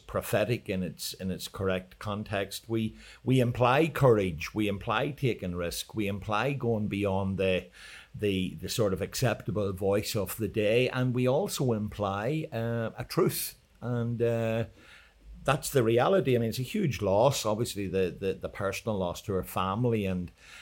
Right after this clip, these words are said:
you know, the, the sympathy we would feel for them, but it's, it's a much wider loss.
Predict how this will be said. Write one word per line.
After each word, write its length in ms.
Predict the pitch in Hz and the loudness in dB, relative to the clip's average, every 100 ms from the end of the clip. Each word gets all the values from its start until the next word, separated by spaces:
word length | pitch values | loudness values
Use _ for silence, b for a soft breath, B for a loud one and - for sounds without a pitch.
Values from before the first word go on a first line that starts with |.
| B B _ | B B _
you 140 | 110 | -6
know, 160 | 104 98 | -2 -2
the, 300 | 87 92 82 - | -2 -4 -6 -10
the 100 | - | -6
sympathy 500 | - 110 95 - 98 | -4 -2 -4 -6 -6
we 140 | 95 | -6
would 200 | 92 98 | -8 -10
feel 300 | - 104 104 | -6 -4 -4
for 160 | 95 110 | -6 -6
them, 540 | 90 98 123 123 113 | -2 0 0 0 -2
but 300 | - 98 95 - | 0 0 0 -6
it's, 200 | 101 - | -12 -12
it's 180 | - - | -10 -4
a 60 | |
much 260 | 101 127 - | -2 -2 -2
wider 480 | 82 90 117 123 95 | -4 0 0 0 0
loss. 540 | 78 76 - - - | -2 -4 -6 -8 -8